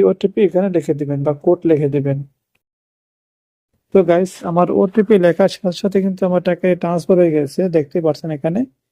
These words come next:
আমার টাকার ডিটেল এখানে দেখাচ্ছে। আমি আমার সেফটি এবং প্রাইভেসির জন্য এগুলো হাইড করে দিয়েছি। তো আপনারা দয়া করে বোঝার চেষ্টা করবেন। তো এখান থেকে আপনি ডকুমেন্টে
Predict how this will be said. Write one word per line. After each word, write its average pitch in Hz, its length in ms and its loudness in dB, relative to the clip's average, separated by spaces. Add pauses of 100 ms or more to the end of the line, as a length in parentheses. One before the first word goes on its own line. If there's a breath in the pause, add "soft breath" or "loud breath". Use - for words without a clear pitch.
(320)
আমার 160 280 2 (120)
টাকার 175 420 0
ডিটেল 160 320 -4
এখানে 165 260 -4
দেখাচ্ছে। 151 380 -2 (540)
আমি 170 200 0
আমার 190 200 2
সেফটি 202 400 -2
এবং 190 220 2
প্রাইভেসির 180 360 0
জন্য 185 140 -2
এগুলো 175 180 -2
হাইড 156 180 0
করে 180 180 0
দিয়েছি। 156 300 -2 (1040)
তো - 80 4
আপনারা 196 300 2
দয়া 196 200 0
করে 196 180 -2
বোঝার 170 280 -2
চেষ্টা 175 240 -6
করবেন। 165 300 -4 (400)
তো - 60 -10
এখান 202 220 2
থেকে 202 280 -2
আপনি 196 240 -2
ডকুমেন্টে 180 540 -2